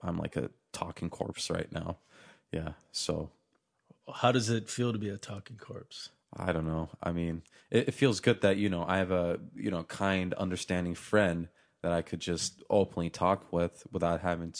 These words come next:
Speaker 1: to, you know, be self-conscious about what I have to say or how I have to conduct myself.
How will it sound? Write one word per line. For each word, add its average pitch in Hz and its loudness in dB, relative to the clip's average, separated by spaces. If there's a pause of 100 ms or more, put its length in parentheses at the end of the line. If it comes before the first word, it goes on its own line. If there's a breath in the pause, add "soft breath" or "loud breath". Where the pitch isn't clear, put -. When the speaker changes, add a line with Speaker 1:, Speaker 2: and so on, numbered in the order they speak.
Speaker 1:
to, 82 -6 (680)
you 95 -2
know, 87 0
be 85 -2 (480)
self-conscious - 2
about 82 -4 (720)
what 92 0
I 87 0
have 85 -6
to - -10
say - -4
or 82 -2
how 85 -2
I 85 -4
have 85 -6
to - -10
conduct 85 -4
myself. 82 -6